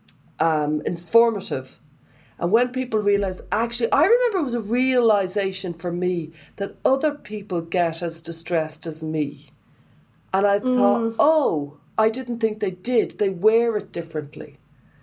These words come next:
Speaker 1: So they wear it,
Speaker 2: Yeah.
Speaker 1: like, some people wear their distress and you wouldn't know they were distressed.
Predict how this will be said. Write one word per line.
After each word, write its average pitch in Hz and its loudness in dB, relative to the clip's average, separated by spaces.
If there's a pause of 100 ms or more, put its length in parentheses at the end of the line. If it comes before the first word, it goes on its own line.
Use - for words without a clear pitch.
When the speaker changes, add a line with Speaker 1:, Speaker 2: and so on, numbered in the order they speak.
(180)
Speaker 1:
So - -14
they 226 4
wear 226 4
it, 226 2
Speaker 2:
Yeah. 214 0
Speaker 1:
like, 190 2
some 320 -2
people 247 0
wear 196 2
their 185 -4
distress 175 -4
and 208 -4
you 214 -2
wouldn't 269 -4
know 190 4
they 226 -2
were 156 -2
distressed. - -8